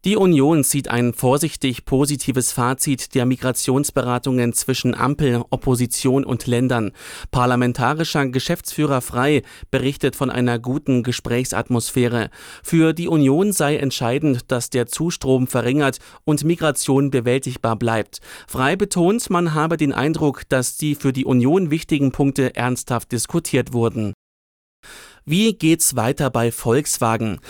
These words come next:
Bundeswirtschaftsminister Habeck hat sich jetzt eingeschaltet. Er betonte, Entscheidungen müssten mit den Sozialpartnern abgestimmt werden und das Ziel im Blick behalten, dass Deutschland ein starker Automobilstandort bleibe.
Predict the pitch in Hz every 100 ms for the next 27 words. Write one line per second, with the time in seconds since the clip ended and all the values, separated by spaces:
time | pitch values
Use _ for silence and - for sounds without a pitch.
0 | - - 143 160 156 - 143 - 151 139
1 | - 135 127 - 120 120 123 143 113 -
2 | 117 - 123 120 - - 117 117 113 -
3 | 113 107 98 - - - - 147 156 151
4 | 165 185 143 117 - - 147 143 - 135
5 | 175 165 147 123 127 - 127 123 120 120
6 | 120 120 - 120 123 - 123 110 117 117
7 | 110 - 123 135 117 - 117 123 110 -
8 | - 160 151 143 - - 190 196 147 127
9 | 143 151 131 127 123 - 127 - - -
10 | 117 - 127 135 - 135 120 117 120 -
11 | 120 117 120 117 117 113 127 131 127 123
12 | 131 - 113 - 113 110 117 117 110